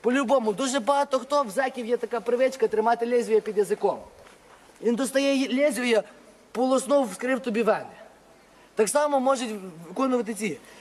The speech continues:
Розстібаєте йому ширинку, відпорюєте ножом всі гудзики. І піднімаєте. Він буде задом тримати свої штани. Через те, що без ширинки і гудзиків вони будуть спадати.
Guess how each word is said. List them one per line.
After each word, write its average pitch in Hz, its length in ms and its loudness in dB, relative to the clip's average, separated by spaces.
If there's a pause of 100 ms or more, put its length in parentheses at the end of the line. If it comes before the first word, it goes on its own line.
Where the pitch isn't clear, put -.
(100)
Розстібаєте 277 680 0
йому 269 220 0
ширинку, 269 540 0
відпорюєте 247 540 0
ножом 240 280 0
всі 220 160 -4
гудзики. 208 540 -2 (720)
І 220 80 -2
піднімаєте. 240 680 0 (1400)
Він 254 140 0
буде 262 280 0
задом 247 320 0
тримати 240 400 -4
свої 240 280 -8
штани. 254 440 -4 (800)
Через 208 220 -6
те, 254 140 0
що 233 120 -4
без 214 220 -4
ширинки 240 360 -6
і 233 40 0
гудзиків 208 380 -4
вони 214 160 2
будуть 208 220 -10
спадати. 208 500 -2